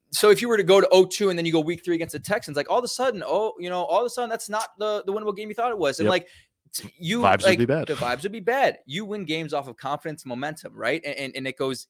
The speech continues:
Speaker 1: game to game, and it also goes in game, right? Like, we saw the Bears get the momentum
Speaker 2: Right.
Speaker 1: in the second half of that game. So let's talk about that, because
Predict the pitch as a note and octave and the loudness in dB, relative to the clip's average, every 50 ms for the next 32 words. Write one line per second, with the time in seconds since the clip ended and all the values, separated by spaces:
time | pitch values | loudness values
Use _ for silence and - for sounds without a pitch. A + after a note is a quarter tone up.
0 | _ _ C3 C3 D#3 F3 F#3 E3+ - D#3 E3+ G#3 G#3+ E3+ C3+ C3+ D3+ E3+ - - | _ _ -6 -6 -4 -6 -6 -6 -4 -4 -4 -4 -4 -4 -2 -2 -2 -2 -4 -6
1 | E3+ F3 F3 E3 - - - C4+ C4 D#3+ A#2 G2+ G2 _ _ B2 C#3+ F#3 E3+ F3 | -6 -4 -4 -4 -6 -8 -10 -8 -6 -6 -6 -6 -8 _ _ 0 0 0 0 -4
2 | E3+ - G3 F#3 - - D3+ F3 F3 D#3+ D3 F3+ F#3+ F3 - A#2+ B2 C#3+ D3 - | -8 -8 -10 -8 -6 -2 -2 -2 -2 -4 -4 -2 -4 -4 -4 -4 -6 -6 -4 -4
3 | - E3+ F3 F#3 F#3 F3 G3 B3 B3 - - A2+ A#2+ B2+ C#3 C#3 C#3 - - C#3 | -4 -4 -4 -4 -4 -6 -6 -6 -4 -2 -2 -2 -2 -2 -6 -8 -8 -6 -6 -6
4 | C3+ - D#3 E3 F3 F#3+ - F#3+ F3+ F#3 F#3+ - B3 C4 G3+ - F3+ G#3 B3+ - | -6 -6 -4 -4 -4 -4 -6 -6 -6 -6 -6 -6 -8 -10 -8 -6 -4 -6 -6 -6
5 | - - B3 B3+ C#4 - G3+ E3 C3 A#2+ - B2 A#2 A#2 - C3 _ - D3+ D#3 | -8 -8 -6 -6 -6 -4 -2 -2 -2 -2 -2 -4 -6 -6 -8 -12 _ 0 0 0
6 | D3+ | 0